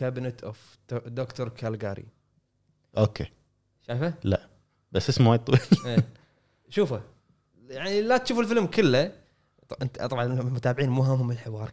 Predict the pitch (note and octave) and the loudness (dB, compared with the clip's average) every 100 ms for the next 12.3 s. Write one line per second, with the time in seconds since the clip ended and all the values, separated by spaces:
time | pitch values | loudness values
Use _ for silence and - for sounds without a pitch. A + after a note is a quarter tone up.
0 | - A#2 G#2+ E3+ D#3 C#3+ D#3+ D#3 D3 E3+ | -8 2 8 10 10 8 8 8 8 8
1 | D#3+ D3+ E3 E3+ A3 D3+ G2+ D#2+ A2+ A#2+ | 10 10 12 12 12 10 4 2 6 10
2 | A3+ B3+ A3+ G#3 G#3 F3+ F#3 D#3+ - A2 | 10 10 10 10 10 8 8 8 6 6
3 | - G#2 G2+ A#2+ A2+ - G3 D#3 E3 C3 | 2 -6 -2 4 4 4 0 2 2 4
4 | B2+ D3 D3+ C#3+ - A2+ - - A2 B2 | 2 2 0 0 -4 -10 -10 -14 -8 -8
5 | - A2+ A#2 A#2+ C#3 C#3+ G#3 - - F3+ | -8 -8 -6 -4 -4 -2 -4 -4 -6 -4
6 | C#3 G#2+ _ _ _ _ _ _ _ _ | -4 -8 _ _ _ _ _ _ _ _
7 | _ - C3 - G3+ F3 F#3+ F3 - - | _ -12 -10 -4 -2 2 4 4 2 -8
8 | C#3 C3 G#3 A3 D3+ B2 C3 - E3+ G#3 | -8 0 2 4 4 2 -2 2 4 4
9 | C4 - _ _ _ _ _ - C3+ C3+ | 0 -12 _ _ _ _ _ -10 -6 -2
10 | B2 C3 F#3 - D3+ F#3 A#3 F3+ B3 F3+ | -2 0 -2 0 4 6 8 6 4 2
11 | D3+ C#3+ C3+ F#3 F3 D#3 F#3+ F3 C#3+ D3+ | 2 2 2 2 4 4 6 4 4 2
12 | E3+ A#2+ | 2 2